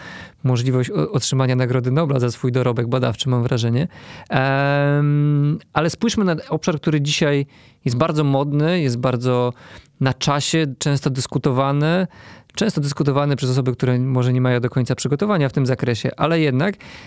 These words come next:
e, w kontekście sztucznej inteligencji, o której wspomniałeś, tak? Bo mija mniej więcej półtora roku, odkąd zobaczyliśmy, e,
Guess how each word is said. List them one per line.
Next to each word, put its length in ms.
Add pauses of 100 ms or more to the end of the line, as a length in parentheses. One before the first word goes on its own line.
(100)
e, 220
w 40
kontekście 380
sztucznej 260
inteligencji, 500
o 40
której 180
wspomniałeś, 540
tak? 180
Bo 100
mija 320
mniej 220
więcej 320
półtora 400
roku, 280
odkąd 380
zobaczyliśmy, 880 (540)
e, 640